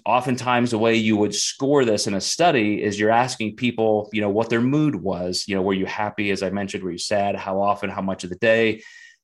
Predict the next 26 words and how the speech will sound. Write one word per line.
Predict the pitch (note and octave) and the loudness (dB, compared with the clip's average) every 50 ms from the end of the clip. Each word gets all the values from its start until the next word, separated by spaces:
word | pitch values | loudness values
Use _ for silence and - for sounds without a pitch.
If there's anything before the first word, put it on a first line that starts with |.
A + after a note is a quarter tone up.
| _ - | _ -4
Um, | - G2 G2 G2 G2 F#2+ | 0 2 2 2 2 2
these | F#2+ A#2+ B2+ C3 B2+ C3+ | 2 4 4 4 4 4
are | A#2+ A#2 A#2 | 2 2 0
people | - - C#3 C3+ B2+ C3 B2+ A#2+ A2 | -2 -2 -2 -2 0 0 0 0 2
who | A2+ A2+ A2 G#2+ G#2+ G#2+ | 2 2 2 2 0 -2
tend | - - - B2+ B2+ B2+ C3 B2+ B2 | -8 -6 -2 0 0 2 0 0 -2
to | - - C3 A#2+ A#2 A#2 A2+ | -2 0 2 4 4 4 2
kind | A2+ - - A#2+ A#2+ B2 | 0 -2 -4 0 0 0
of | B2 | 2
be | A#2 B2 A#2+ | 2 2 2
motivated | G#2+ G#2 G#2 A2 A#2 C3 C3+ C3+ A#2 A#2+ A#2 A#2+ A#2 A#2+ A2 - | 2 2 2 2 4 4 4 2 2 4 4 4 4 4 2 0
to | - A#2+ - - - | -2 -6 -6 -6 -10
act. | - - C#3 F#2 - - _ - - - - _ _ - - | -8 -6 -6 -6 -6 -10 _ -14 -14 -14 -14 _ _ -12 -6
And, | A2 G2 G2+ G2+ | -4 -2 -2 -2
and | - G#2 G2 - | -2 -4 -4 -2
so | - G2+ | -2 0
that's | G#2+ G#2+ G#2 - | 0 0 0 0
what | A#2+ G#2+ | 0 0
I | G2+ G#2 | 0 2
mean | A2+ C#3+ D3+ C3+ A#2 F#2+ | 0 0 0 0 0 0
by | F#2 F2+ F#2 F#2 G2 - - - - - - _ _ - | -2 -4 -2 -2 -4 -4 -6 -8 -20 -20 -20 _ _ -2
they | A2 A#2 C3+ | 0 0 2
can | - D3+ C3+ B2+ | 2 2 2 2
make | A#2+ A#2 A2 - | 2 0 -2 -6
quicker | - - - D3+ D#3 D3+ - C#3+ C#3 C3 | -12 -8 -2 -2 -2 -2 0 -2 0 0
decisions | A#2+ G2+ G#2+ G#2+ - - D#3 F3 D#3+ A#2+ G2 F#2 F#2 G#2+ A2+ A2+ - - | 0 0 -2 -2 0 4 4 4 4 4 2 0 0 0 -2 -2 -4 -6